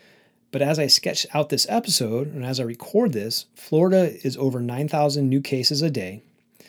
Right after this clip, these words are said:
Texas is walking back some of the businesses and venues that it just opened up. Uh, Houston is getting hit really hard right now. Arizona is blowing up. Uh, seven counties in California are told to close their bars.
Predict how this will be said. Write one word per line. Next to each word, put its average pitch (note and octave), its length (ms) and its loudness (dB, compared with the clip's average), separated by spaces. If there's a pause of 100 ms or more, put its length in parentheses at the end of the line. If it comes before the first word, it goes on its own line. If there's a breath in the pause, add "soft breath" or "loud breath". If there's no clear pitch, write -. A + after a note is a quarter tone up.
(320 soft breath)
Texas D3+ 380 2
is B2+ 120 0
walking C3 380 0
back C3 200 0
some C#3+ 160 0
of C#3+ 40 2
the C3+ 80 2
businesses B2 540 -2
and A#2 180 -6
venues B2+ 400 0
that A#2 180 -6
it A2+ 60 -12
just B2 320 -6
opened C3+ 260 0
up. A#2 240 -2 (640 soft breath)
Uh, A#2 140 -6
Houston E3 480 0
is A#2+ 80 -2
getting B2 220 -2
hit C3 200 -6
really C3+ 320 0
hard B2 300 0
right G2 160 -8
now. G2+ 300 -14 (360)
Arizona C3+ 440 6
is C#3 100 6
blowing F#2+ 400 -8
up. G2 220 -12 (260)
Uh, A2 240 -6
seven D3 380 2
counties D3+ 320 0
in B2+ 80 -2
California C#3+ 580 0
are A2 80 -8
told B2+ 240 -4
to A#2 60 -8
close B2 320 -2
their A2+ 100 -6
bars. A#2+ 520 2